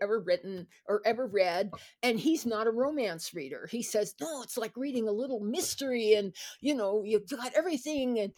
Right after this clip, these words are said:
he says, "It's fun and it's, you know, there's nothing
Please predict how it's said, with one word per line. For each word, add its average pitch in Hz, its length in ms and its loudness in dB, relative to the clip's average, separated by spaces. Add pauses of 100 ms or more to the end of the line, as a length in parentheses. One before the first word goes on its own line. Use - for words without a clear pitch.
(200)
he 247 200 0
says, 233 260 2
"It's 202 200 -4
fun 311 480 2
and 220 200 2
it's, - 320 -4
you 277 100 2
know, 190 380 -2 (300)
there's 233 260 2
nothing 233 640 -2